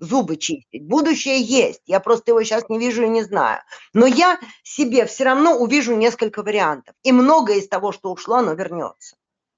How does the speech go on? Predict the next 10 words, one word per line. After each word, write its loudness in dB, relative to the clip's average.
В -6
другой 4
форме, 4
в -8
другом 2
виде, -6
в, -6
в -6
других -4
каких-то, -2